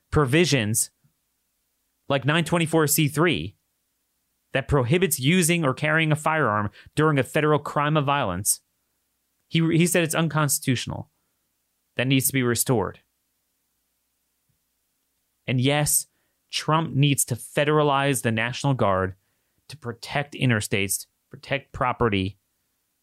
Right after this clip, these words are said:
I'm sick of Rand Paul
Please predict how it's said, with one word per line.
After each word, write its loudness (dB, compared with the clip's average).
I'm -6
sick 0
of 2
Rand 0
Paul 2